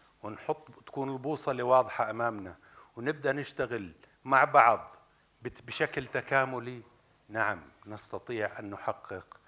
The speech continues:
الكثير. باختصار شديد، ما حققناه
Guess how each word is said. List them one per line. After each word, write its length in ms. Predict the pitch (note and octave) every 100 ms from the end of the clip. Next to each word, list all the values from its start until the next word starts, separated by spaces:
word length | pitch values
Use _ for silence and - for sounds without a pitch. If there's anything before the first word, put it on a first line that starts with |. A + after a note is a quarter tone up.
| _ G2
الكثير. 580 | F2+ F#2+ - F#2 C#2 - _ _ _ _ _ _ _ _ _ _ _ _ _ -
باختصار 540 | G#2+ C3+ - C#3+ C#3+
شديد، 680 | - B2+ C3+ C#3 C3+ A2 - _ _ _ _ _ _ _
ما 100 | A#2+
حققناه 960 | B2 B2+ - - - B2 C3 A#2+ G#2